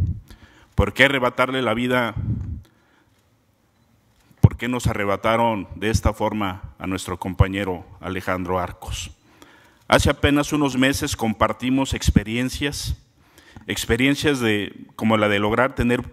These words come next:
una candidatura y posteriormente la de haber ganado la elección y mirarnos, mirarnos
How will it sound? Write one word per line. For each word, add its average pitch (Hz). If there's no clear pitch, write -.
una 131
candidatura 101
y 98
posteriormente 120
la 110
de 98
haber 104
ganado 113
la 107
elección 107
y 92
mirarnos, 120
mirarnos 135